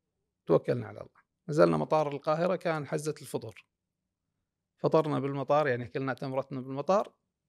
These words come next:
وعلى الفندق. دخلنا الفندق، قالوا لنا: "ريحوا وضبطوا أموركم، راح نلتقي مع وفد رحمة حول العالم عشان يشرحوا لنا كل الإجراءات بالتنسيق بالضبط على ال-، يعني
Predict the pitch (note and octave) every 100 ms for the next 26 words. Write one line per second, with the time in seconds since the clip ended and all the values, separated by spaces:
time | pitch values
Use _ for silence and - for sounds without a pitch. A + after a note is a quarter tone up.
0 | _ _ _ _ - C#3+ D#3 B2+ - _
1 | _ _ _ _ _ _ _ _ _ _
2 | _ _ _ _ _ _ _ - F3+ G#3
3 | D#3 D#3 E3 F3 E3+ E3+ D#3 C#3 C#3+ C#3
4 | D3+ D#3 D3 C#3+ - A#2+ C#3 E3+ - A#3
5 | C4 - - - - D#3 D#3+ D3 - D#3
6 | D3 A#2 B2 B2 A#2+ A#2+ B2+ - - -
7 | - _ _ _ - C#3+ - C#3 C#3 B2
8 | C#3 C#3+ C3+ E3+ F3+ C#4+ C#4 _ C3+ D3+
9 | C#3+ B2 C3 C#3+ C#3+ C#3 - A#2+ C#3 C3
10 | A#2+ B2+ B2 C3 - - C3 A#2+ C#3 C3+
11 | C3 F3+ G#3 - _ _ _ _ - D3+
12 | D#3 D#3 C#3+ C3 A2+ A#2+ - C3+ C3+ B2